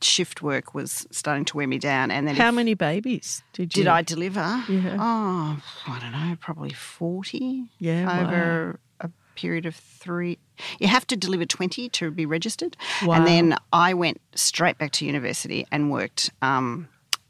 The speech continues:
Speaker 1: part-time.
Speaker 2: Yeah.
Speaker 1: And I, um, I did, uh, community health. I did
Speaker 2: Yeah.
Speaker 1: a graduate diploma in community health. Um, and that pitched me into community health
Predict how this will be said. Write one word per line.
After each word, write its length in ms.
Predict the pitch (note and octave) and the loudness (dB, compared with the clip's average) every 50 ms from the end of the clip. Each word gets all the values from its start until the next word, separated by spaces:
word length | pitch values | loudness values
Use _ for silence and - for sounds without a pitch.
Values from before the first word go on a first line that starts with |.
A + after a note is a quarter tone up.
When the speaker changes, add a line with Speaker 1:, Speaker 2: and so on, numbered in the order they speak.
| _ - | _ -2
Speaker 1:
part-time. 520 | - C3 - - - - B2 A#2 G#2+ D3+ - - _ _ _ _ _ | 0 0 0 -2 -2 -2 0 -2 -2 -4 -8 -16 _ _ _ _ _
Speaker 2:
Yeah. 240 | - E3 D#3 D3+ D3+ - - | -2 2 2 2 2 0 0
Speaker 1:
And 140 | G3 F#3+ F3 | 2 4 4
I, 240 | E3+ E3+ D3 C#3 A#2+ | 4 4 2 2 0
um, 380 | C3 D3 D3 C#3 C#3 B2 - - - | 0 0 0 0 -2 -2 -4 -4 -4
I 120 | D3 D3+ | -4 -2
did, 300 | D3+ C#3+ C#3+ C3+ C3+ - - _ _ - | -2 -2 -4 -4 -6 -6 -10 _ _ -4
uh, 140 | C3+ B2+ B2+ | -4 -4 -4
community 400 | - - D#3+ D3+ D3 C#3+ B2+ B2+ | -2 0 2 2 2 0 -2 -4
health. 380 | B2 B2 - - - - - _ - | -6 -8 -10 -10 -12 -18 -20 _ -10
I 100 | - B2 | -10 -8
did 140 | A#2+ B2 G2+ | -6 -4 -4
Speaker 2:
Yeah. 300 | - - - - C3 C#3 | -4 -4 -4 -4 -4 -6
Speaker 1:
a 40 | C3+ | -6
graduate 500 | D3 - - B2+ A#2+ - - - - - | -8 -8 -6 -6 -4 -4 -6 -8 -6 -8
diploma 420 | E3 - - D3 C3 C3+ C3+ C3+ | -8 -6 -4 -4 -2 -2 -2 -2
in 160 | C3+ C3+ C#3+ - | -2 -4 -4 -4
community 440 | - - C#3+ B2+ B2+ B2+ B2 C3 | -6 -6 -6 -6 -4 -6 -8 -8
health. 360 | C#3 - C3+ A#2 A2+ - - - - - - - - - - - - | -8 -8 -8 -8 -8 -8 -12 -12 -8 -6 -4 -4 -4 -4 -6 -6 -2
Um, 560 | - D3+ - D3+ C#3+ C3 C3+ C#3+ C#3+ C3 - - - _ - - - F3 - - _ | 0 2 2 4 2 2 2 2 0 -2 -4 -6 -12 _ -16 -8 -8 -8 -8 -4 _
and 340 | D#3 D#3+ D3+ D3 C#3+ D3 C3+ - - - - - - | 0 0 2 2 2 2 2 2 0 -2 -2 -6 -2
that 180 | - E3+ - - _ _ _ _ - _ _ - - _ _ _ _ _ _ _ _ _ _ _ | 0 0 0 0 _ _ _ _ -20 _ _ -20 -20 _ _ _ _ _ _ _ _ _ _ _
pitched 320 | - F3 - - - - | -6 -2 0 2 2 2
me 200 | D#3 D3+ B2+ - | 2 0 2 0
into 220 | D#3 D3 - - C3+ | 0 0 0 -2 -4
community 340 | - - D3 C#3+ C#3 B2+ - | -2 0 2 2 2 2 0
health 260 | - - - F3+ | 0 0 0 0